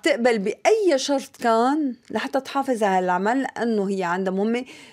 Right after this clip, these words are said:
صدقيني، ما عندها أي اختصاص ولا عندها أي شي بهالمجال هذا، هي هدفها واحد، إنه هي جاية عم تعمل، لأنه هي كمان عندها عائلة وعندها أسرة،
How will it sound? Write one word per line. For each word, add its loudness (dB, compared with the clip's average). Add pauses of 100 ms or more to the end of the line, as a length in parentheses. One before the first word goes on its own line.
صدقيني، 0
ما 0
عندها 2
أي 2
اختصاص -2
ولا 4
عندها 0
أي 0
شي -4
بهالمجال 0
هذا، 0 (220)
هي 2
هدفها 0
واحد، 0 (200)
إنه 2
هي 4
جاية 2
عم 0
تعمل، -4
لأنه 0
هي 4
كمان -2
عندها -2
عائلة -2
وعندها 0
أسرة، -2